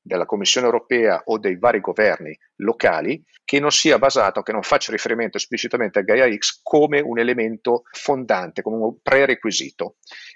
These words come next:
E questa è l'unica associazione privata che è riuscita ad ottenere questo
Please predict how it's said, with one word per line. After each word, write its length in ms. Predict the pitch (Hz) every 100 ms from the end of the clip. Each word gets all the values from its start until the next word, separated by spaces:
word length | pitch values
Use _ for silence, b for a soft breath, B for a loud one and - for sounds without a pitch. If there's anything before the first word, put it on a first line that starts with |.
| _
E 180 | - 113
questa 300 | - 170 -
è 20 | 120
l'unica 340 | 135 107 87
associazione 520 | 85 98 113 - 95
privata 460 | - 110 90 82 107
che 120 | -
è 20 |
riuscita 300 | 92 - 101
ad 80 | 95
ottenere 380 | 90 98 95 90
questo 360 | 92 - 90